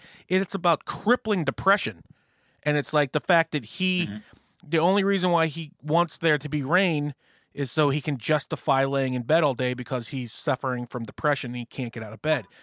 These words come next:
Speaker 1: And it's like, well, that's, that's the song that everybody wants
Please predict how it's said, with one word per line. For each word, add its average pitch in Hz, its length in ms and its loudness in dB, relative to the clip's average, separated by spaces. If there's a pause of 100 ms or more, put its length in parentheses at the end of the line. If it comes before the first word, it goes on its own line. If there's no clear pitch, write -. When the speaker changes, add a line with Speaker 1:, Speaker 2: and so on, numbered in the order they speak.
(220)
Speaker 1:
And 135 120 -2
it's - 160 -6
like, 123 180 -2
well, 135 140 0
that's, 156 480 0 (100)
that's 156 300 2
the 254 80 -4
song 226 380 4
that 220 100 4
everybody 226 340 2
wants 220 420 2